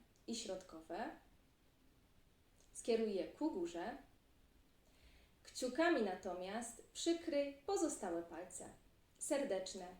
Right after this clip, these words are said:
i małe. Ręce są ugięte w łokciach i delikatnie wysunięte do przodu. Jest to kąt około trzydziestu stopni. Koncentruj się na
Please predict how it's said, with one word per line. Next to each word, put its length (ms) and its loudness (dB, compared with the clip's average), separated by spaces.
i 120 0
małe. 320 -10
Ręce 400 2
są 160 -2
ugięte 680 -2
w 120 -14
łokciach 680 -2
i 120 -2
delikatnie 640 4
wysunięte 640 -4
do 140 -2
przodu. 640 -4
Jest 260 2
to 100 0
kąt 440 -2
około 360 2
trzydziestu 840 0
stopni. 600 -12
Koncentruj 680 6
się 180 0
na 180 0